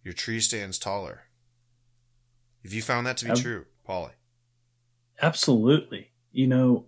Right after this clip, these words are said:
Speaker 2: and, you know, when you go out to eat, no one likes a hair in their food. So, you know, other activities with your mouth, you also don't want hair in your mouth. So, uh,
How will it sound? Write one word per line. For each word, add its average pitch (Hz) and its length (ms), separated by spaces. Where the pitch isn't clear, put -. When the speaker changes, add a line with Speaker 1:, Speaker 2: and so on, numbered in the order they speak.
Speaker 2:
and, 127 440
you 135 120
know, 117 220
when 151 120
you 147 80
go 220 120
out 202 200
to - 180
eat, 98 240
no 170 200
one 147 240
likes 110 280
a 104 60
hair 120 380
in 104 100
their 95 160
food. - 480
So, 117 580
you 139 100
know, 139 100
other 165 280
activities 113 720
with 101 180
your 104 80
mouth, 101 400
you - 160
also 92 280
don't 98 260
want - 180
hair 101 260
in 90 100
your 85 160
mouth. - 280
So, 104 500
uh, 95 440